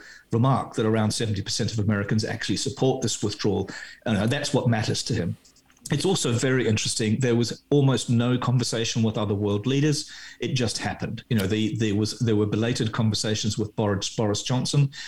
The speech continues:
And of course, Boris Johnson has, has been exposed to some absolutely extraordinary scenes in Parliament this week, particularly from a couple of British politicians who,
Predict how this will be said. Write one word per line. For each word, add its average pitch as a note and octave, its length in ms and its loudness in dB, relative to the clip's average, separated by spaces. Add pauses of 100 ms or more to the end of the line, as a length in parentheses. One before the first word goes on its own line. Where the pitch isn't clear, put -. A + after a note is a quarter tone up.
(280)
And B2 160 0
of A2+ 60 0
course, C3 200 0
Boris A2 260 0
Johnson G#2+ 380 0
has, G2+ 360 0
has G#2 380 0 (140)
been A2+ 160 0
exposed G#2+ 400 0
to A#2 80 -4
some A2+ 160 2
absolutely A2 460 0
extraordinary G#2+ 640 0
scenes G2+ 300 -2
in G#2 100 0
Parliament G#2 440 0
this - 220 -4
week, G2 240 -2
particularly B2+ 580 0
from G#2 240 0
a G#2 60 2
couple A2+ 300 -2
of G2+ 180 -2
British G#2+ 260 0
politicians A2 560 0
who, A#2+ 80 2